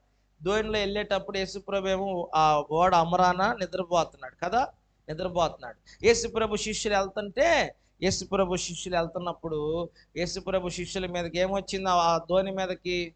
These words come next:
తుఫాన్ వచ్చిందా లేదా? వాళ్ళు యేసుప్రభు దగ్గరికి వెళ్ళి, ముందే వెళ్ళి, "అయ్యా, తుఫాన్ వచ్చింది, గాలి వచ్చింది, దీని సంగతి ఏదో చూడండి, సరిపోదు కదా." వీళ్ళు ఏం చేశారు? ముందు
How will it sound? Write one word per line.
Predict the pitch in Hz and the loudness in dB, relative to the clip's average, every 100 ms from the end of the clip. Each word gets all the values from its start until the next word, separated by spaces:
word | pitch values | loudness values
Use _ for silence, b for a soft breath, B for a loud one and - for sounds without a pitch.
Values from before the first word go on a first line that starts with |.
| - | -10
తుఫాన్ | 175 196 190 | -4 -2 -2
వచ్చిందా | 175 - 196 202 | -4 -8 -6 0
లేదా? | 226 214 175 139 - _ _ _ _ _ _ - | 2 0 0 -4 -8 _ _ _ _ _ _ -4
వాళ్ళు | 175 202 240 233 214 | 4 6 6 4 4
యేసుప్రభు | 208 214 233 233 240 226 | 2 0 -4 -4 -2 -2
దగ్గరికి | 214 214 220 214 | -2 -2 -4 -4
వెళ్ళి, | 214 214 | -4 -2
ముందే | 202 202 214 214 | -6 -8 -2 0
వెళ్ళి, | 202 202 220 | 0 -2 -2
"అయ్యా, | 196 196 233 214 131 - _ _ | 0 4 6 6 4 -8 _ _
తుఫాన్ | 180 180 233 240 | -8 2 4 4
వచ్చింది, | 233 - 214 220 190 | -2 -8 -6 -6 2
గాలి | 190 214 | 4 4
వచ్చింది, | 226 - 208 | 0 -6 -8
దీని | 190 185 | -8 2
సంగతి | 180 202 220 | 4 4 2
ఏదో | 214 214 | -2 0
చూడండి, | 196 196 190 | 2 2 0
సరిపోదు | 170 180 175 190 180 170 | 0 0 0 0 0 0
కదా." | 160 160 - _ _ _ _ _ - | -2 -2 -6 _ _ _ _ _ -6
వీళ్ళు | 165 202 | 0 2
ఏం | 208 208 | 2 0
చేశారు? | 190 185 180 | -2 0 0
ముందు | 170 170 170 170 165 | 0 -4 -2 -2 -2